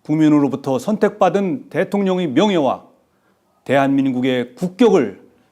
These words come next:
지켜나갈 수 있도록 협조해 주십시오. 국가 기관끼리 충돌하는 불행한 모습을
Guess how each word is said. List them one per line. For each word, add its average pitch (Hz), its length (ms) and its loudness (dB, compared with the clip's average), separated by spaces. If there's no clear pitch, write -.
지켜나갈 127 540 0
수 120 140 -8
있도록 135 560 -4
협조해 147 420 -2
주십시오. 120 480 -12
국가 131 420 0
기관끼리 139 720 -2
충돌하는 170 880 2
불행한 196 440 0
모습을 123 540 -4